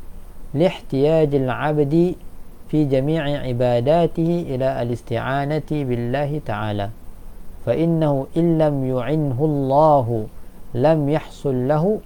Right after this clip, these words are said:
ما يريده من فعل الأوامر واجتناب النواهي. Yang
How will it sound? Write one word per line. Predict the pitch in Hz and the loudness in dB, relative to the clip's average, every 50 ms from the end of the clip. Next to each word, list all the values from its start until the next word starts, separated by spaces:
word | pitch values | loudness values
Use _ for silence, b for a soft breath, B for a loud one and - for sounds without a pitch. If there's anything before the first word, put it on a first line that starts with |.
| - - - - - - - - - | -14 -18 -18 -18 -16 -16 -14 -8 -6
ما | 127 127 143 147 147 | -2 0 0 2 2
يريده | 139 127 123 120 120 117 117 117 151 156 165 185 175 | 2 2 2 2 2 0 0 0 0 0 0 0 -2
من | 151 131 117 117 107 - | -2 -4 -4 -6 -6 -6
فعل | - 151 135 135 123 | -6 -6 -4 -4 -4
الأوامر | 120 - 123 127 117 117 135 147 151 151 156 165 170 180 185 175 - - - | -4 -4 -4 -4 -2 -2 0 -2 -2 -2 -4 -4 -4 -4 -6 -8 -10 -6 -6
واجتناب | 127 123 - - - 123 117 120 131 139 135 139 151 165 175 - - - - - - - | -6 -6 -6 -8 -8 -8 -6 -6 -6 -4 -2 -2 -2 -4 -4 -8 -12 -12 -12 -12 -8 -6
النواهي. | 127 120 113 110 107 101 101 95 95 95 92 - - - - - B B B B B B B B B B B B - - - - - - - - - | -6 -4 -4 -4 -4 -4 -4 -4 -6 -8 -10 -12 -12 -12 -10 -12 B B B B B B B B B B B B -12 -14 -14 -14 -16 -16 -16 -12 -6
Yang | - 135 175 196 | 0 2 4 4